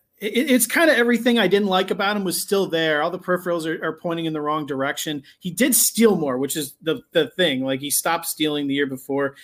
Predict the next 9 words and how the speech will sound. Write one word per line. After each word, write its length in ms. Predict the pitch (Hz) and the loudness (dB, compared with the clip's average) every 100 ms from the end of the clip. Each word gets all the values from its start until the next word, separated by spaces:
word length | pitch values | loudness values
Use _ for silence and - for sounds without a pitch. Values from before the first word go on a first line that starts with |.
| - | -8
He 100 | - | -2
still 300 | 185 - 269 | 0 4 6
is 80 | 233 | 6
getting 240 | 208 180 | 4 0
slower, 560 | 160 - - 151 160 165 | 0 -2 0 2 4 4
though, 220 | 160 160 | 4 2
still 200 | 156 175 | 0 -2
getting 220 | 175 165 | -2 -2
older. 480 | 165 147 151 147 143 | -2 -2 0 0 -2